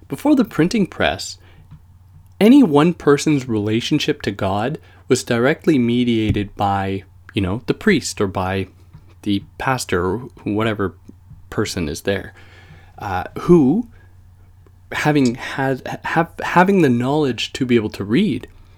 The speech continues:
could tell people what they understood in the text. Now, with the printing press, that allowed for essentially a massification of people reading, that is, more people reading the Bible or whatever religious text,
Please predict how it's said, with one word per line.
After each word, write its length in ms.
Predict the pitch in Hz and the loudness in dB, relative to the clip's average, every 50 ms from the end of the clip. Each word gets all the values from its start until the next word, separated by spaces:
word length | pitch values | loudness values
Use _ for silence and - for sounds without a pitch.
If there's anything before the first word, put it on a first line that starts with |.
| - - - - - - - | -20 -20 -20 -20 -20 -8 -4
could 180 | - 143 120 | -4 -2 -2
tell 200 | - 160 170 185 | 0 2 2 2
people 440 | 170 - - 143 127 - 117 113 107 | 2 0 -4 -4 -2 -2 -2 -2 -2
what 280 | 104 113 113 113 - - - | 0 0 0 -2 -2 -4 -2
they 240 | 117 113 107 107 - | 0 0 0 0 -2
understood 800 | - 117 110 101 98 - - - - 127 120 113 104 - - - - - | -2 -2 -2 -2 -4 -4 -6 -4 -2 0 0 2 0 -2 -4 -6 -4 -2
in 140 | 123 110 | -2 -2
the 80 | 107 101 | -2 -4
text. 600 | 95 - - - 117 95 - - - - - - - - - - - - - - - - - - - - - - - - - - | -6 -8 -8 -8 -8 -8 -8 -10 -12 -12 -12 -14 -20 -20 -20 -20 -20 -20 -20 -20 -20 -20 -20 -20 -20 -20 -20 -20 -20 -20 -6 -2
Now, 160 | 139 135 143 | 0 2 2
with 120 | 147 160 - | 0 0 -2
the 80 | - | -4
printing 440 | - - - 220 254 262 294 240 175 | -4 0 4 4 6 6 6 4 2
press, 480 | - - - 85 78 82 - - - - - - - - - - | 2 -2 -4 -4 -4 -4 -6 -12 -16 -18 -20 -20 -20 -20 -4 -2
that 160 | 123 135 151 | 0 0 2
allowed 380 | 214 175 127 110 110 123 127 | 2 2 2 2 2 0 -2
for 520 | - - - 107 101 98 101 113 151 196 - - - - - - - - - - | -4 -4 -4 -2 0 0 0 -2 -2 -4 -6 -10 -16 -20 -20 -20 -20 -20 -18 -12
essentially 460 | - - - 117 113 131 - - 135 110 | -10 -4 -2 -2 -2 -2 0 0 0 2
a 40 | |
massification 1200 | 98 92 98 98 104 110 - - 107 - - - - - 104 117 - - - - 92 90 107 135 - - - - - - | 2 0 0 0 0 -2 -2 -6 -6 -8 -10 -14 -10 -8 -8 -6 -6 -8 -8 -6 -6 -6 -6 -6 -8 -14 -20 -20 -8 -4
of 380 | - 95 95 92 92 - - - - - - - - - - - - - - - | -4 -4 -2 -4 -8 -12 -20 -20 -20 -20 -20 -20 -20 -20 -20 -20 -20 -20 -20 -16
people 360 | - - 139 123 - 107 98 | -8 -6 -2 2 2 2 4
reading, 420 | 92 104 120 170 147 107 110 131 131 | 4 2 2 2 2 0 -4 -6 -8
that 160 | - - 104 107 | -8 -8 -6 -6
is, 120 | 107 104 | -4 -2
more 240 | 117 113 117 117 107 | 0 2 2 2 2
people 300 | - - 123 - 107 101 | 0 -2 -2 -2 0 0
reading 340 | 95 104 104 101 98 98 92 | 2 2 0 0 0 -2 -2
the 60 | 87 | -2
Bible 420 | 82 - 87 85 87 85 - 87 | 2 2 4 4 2 2 0 0
or 160 | 85 87 90 | 0 0 -2
whatever 320 | 95 92 90 90 87 - 90 | -2 -4 -4 -4 -6 -6 -4
religious 420 | 90 95 98 90 85 - 95 - | 0 0 0 0 0 -4 -8 -10
text, 440 | - - 107 92 92 - - - - | -8 -8 -8 -8 -8 -10 -14 -18 -20